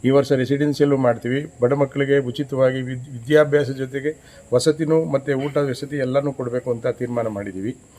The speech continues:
ಈಗ ಇನ್ನೊಂದು ವಿಶೇಷತೆ ಏನು ಅಂತಂದರೆ, ಇನ್ನು above ನೈಂಟಿ ಫೈವ್ ಇರೋ ಮಕ್ಕಳಿಗೆಲ್ಲ ಹತ್ತು ರೂಪಾಯಿ ಮಾತ್ರ ತೊಗೊಳ್ಬೇಕು ಅಂತ ಡಿಸೈಡ್ ಮಾಡಿದ್ದೀವಿ.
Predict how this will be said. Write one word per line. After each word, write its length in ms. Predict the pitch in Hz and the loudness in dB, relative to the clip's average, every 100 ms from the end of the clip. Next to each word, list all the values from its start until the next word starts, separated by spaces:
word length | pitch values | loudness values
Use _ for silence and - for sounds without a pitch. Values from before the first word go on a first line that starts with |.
| - - - 135 | -20 -20 -8 -4
ಈಗ 120 | 135 | 2
ಇನ್ನೊಂದು 360 | 143 175 180 | 4 6 4
ವಿಶೇಷತೆ 500 | 160 - 160 156 139 | 2 0 0 0 -2
ಏನು 160 | 139 135 | -2 -2
ಅಂತಂದರೆ, 640 | 131 127 127 170 123 120 - - - _ - | -2 0 2 4 4 0 -12 -20 -20 _ -8
ಇನ್ನು 180 | 110 117 | -4 -2
above 540 | 117 127 139 170 190 | 4 6 6 6 6
ನೈಂಟಿ 300 | 170 175 175 | 6 4 2
ಫೈವ್ 260 | 160 165 160 | 2 4 4
ಇರೋ 120 | 156 | 4
ಮಕ್ಕಳಿಗೆಲ್ಲ 420 | 151 139 143 147 | 2 0 0 4
ಹತ್ತು 260 | 135 139 156 | 4 2 -2
ರೂಪಾಯಿ 240 | 147 156 | 0 0
ಮಾತ್ರ 380 | 139 131 131 147 | 2 2 2 -2
ತೊಗೊಳ್ಬೇಕು 480 | 135 127 123 120 127 | -2 -2 -2 -4 -6
ಅಂತ 140 | 117 | -6
ಡಿಸೈಡ್ 440 | 139 123 113 120 113 | -6 -6 -4 -6 -4
ಮಾಡಿದ್ದೀವಿ. 460 | 104 98 98 120 | -6 -6 -8 -8